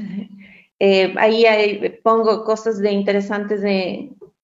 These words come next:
de estrategias digitales también, sobre todo en LinkedIn, entonces sí les recomiendo para, para ir refrescando su conocimiento también. Entonces,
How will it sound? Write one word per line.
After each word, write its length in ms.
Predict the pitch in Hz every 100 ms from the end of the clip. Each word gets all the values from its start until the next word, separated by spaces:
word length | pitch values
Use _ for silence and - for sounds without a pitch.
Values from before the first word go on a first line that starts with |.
| _
de 100 | 214 202
estrategias 560 | 202 202 202 202 226
digitales 580 | 226 202 196 214 220 220
también, 320 | 247 269 294
sobre 240 | 294 202 202
todo 340 | 196 196 208
en 220 | 196 196
LinkedIn, 480 | 214 262 269 277 277
entonces 800 | 202 196 190 190 202 196 - _
sí 140 | 196
les 160 | 190 196
recomiendo 520 | 175 - 208 240 240 240
para, 320 | - - - _ _ _ _ -
para 300 | 220 214 208
ir 120 | 220
refrescando 540 | 220 214 202 - 185
su 180 | 196 175
conocimiento 680 | - 175 - - - 196 202
también. 460 | - 262 370 392 381 _ _ _ _ _ _ _
Entonces, 340 | 277 294 294